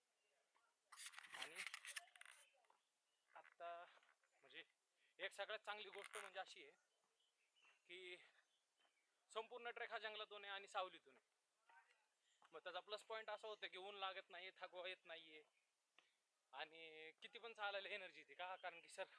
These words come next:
सर्व तर आपल्याला जंगल वगैरे दिसते, इंटरेस्टिंग, इंटरेस्टिंग वाटतं, एकदम मस्त वाटतंय. आणि अजून एक गाईडलाईन्स आहे की जो जळू असतो, लीच, इंग्लिशमध्ये ज्याला जी लीच बोलतात, की जो अंगाला चिकटला की तो सगळं रक्त पिऊन घेतो,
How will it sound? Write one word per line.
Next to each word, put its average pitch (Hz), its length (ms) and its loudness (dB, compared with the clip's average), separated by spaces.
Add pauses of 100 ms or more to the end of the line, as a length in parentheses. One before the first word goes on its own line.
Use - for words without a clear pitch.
(720)
सर्व 214 220 8
तर 214 140 4
आपल्याला 185 420 4 (520)
जंगल 214 260 4
वगैरे 185 260 2
दिसते, 156 300 -4
इंटरेस्टिंग, 220 440 0
इंटरेस्टिंग 196 460 -4
वाटतं, 151 260 0
एकदम 135 240 -6 (420)
मस्त 214 240 -4
वाटतंय. - 260 -4 (580)
आणि 165 200 2
अजून 196 280 6
एक 233 80 0
गाईडलाईन्स 233 380 2
आहे 208 200 2 (1120)
की 180 80 -10
जो 202 180 4
जळू 214 320 6
असतो, 208 300 2
लीच, 180 300 -4 (340)
इंग्लिशमध्ये 160 420 -4
ज्याला 165 180 6
जी 165 160 -4
लीच 196 180 -2
बोलतात, 143 300 0 (640)
की 151 80 -14
जो 165 100 0
अंगाला 180 320 6
चिकटला 175 500 2
की - 180 -8
तो - 120 -16
सगळं 175 260 0
रक्त 208 240 2
पिऊन 170 240 -4
घेतो, 151 300 -6